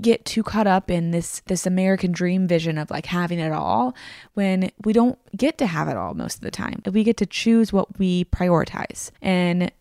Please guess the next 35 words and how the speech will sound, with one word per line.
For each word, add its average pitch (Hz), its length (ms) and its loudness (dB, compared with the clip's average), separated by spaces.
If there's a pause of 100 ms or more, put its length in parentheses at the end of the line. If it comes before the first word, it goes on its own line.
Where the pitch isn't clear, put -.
I 185 100 2
don't 214 140 6
know 202 120 6
if 196 80 4
I'm 175 100 4
getting 185 240 4
off 160 140 2
topic 208 340 4
here, 165 260 0
but 165 240 2
<laughs> - 40 -10
I'm 190 180 -2
kind 190 220 2
of 196 80 2
just, - 260 -4
like, 165 200 2 (360)
spreading 190 480 2
this 170 480 0
conversation 175 640 -2
out 226 400 2
to 175 440 0 (180)
sometimes 269 540 2
we 214 80 2
have 196 160 -2
to 190 80 -4
sit - 240 -4
with 196 100 -2
that 180 180 2
uncomfortable 180 640 0
feeling 202 480 2
and 165 160 2
that - 180 0
uncomfortableness 180 800 0
of, 170 180 -4
like, - 180 -10